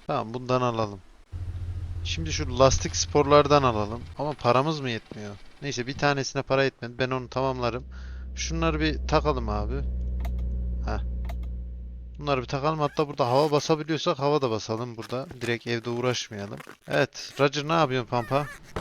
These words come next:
Kaç oldu Roger'la bizim seviye? Roger'la altı olmuş. Tampon mampon da alabiliriz bu arada da. Para yok ki ya. Biraz gün geçsin de. Ben biraz gün de geçireyim bu arada. Şu boyaya bakalım bir de. Boyaya alalım.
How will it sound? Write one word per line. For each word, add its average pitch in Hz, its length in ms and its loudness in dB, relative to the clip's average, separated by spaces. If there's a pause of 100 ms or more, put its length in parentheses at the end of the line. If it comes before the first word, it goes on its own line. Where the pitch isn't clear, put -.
(300)
Kaç 185 220 2
oldu 135 200 0
Roger'la 110 380 2
bizim 104 180 -12
seviye? 117 440 -6 (140)
Roger'la 117 400 0
altı 131 380 2
olmuş. 110 520 -6 (240)
Tampon 143 360 2
mampon 165 460 0
da 135 60 6
alabiliriz 107 580 0
bu 110 80 -4
arada 117 380 -4
da. 113 200 0 (160)
Para 123 220 0
yok 160 240 -2
ki - 140 -8
ya. 98 320 -4 (220)
Biraz 143 300 6
gün 151 180 -6
geçsin 151 480 -4
de. 110 160 -2 (160)
Ben 147 180 0
biraz 156 220 4
gün 147 200 -4
de 156 80 0
geçireyim 113 460 -2
bu 110 80 -2
arada. 120 340 -4 (100)
Şu 131 180 -8
boyaya 165 380 8
bakalım 123 420 2
bir 117 80 -10
de. 139 180 -4
Boyaya 135 440 2
alalım. 113 400 -2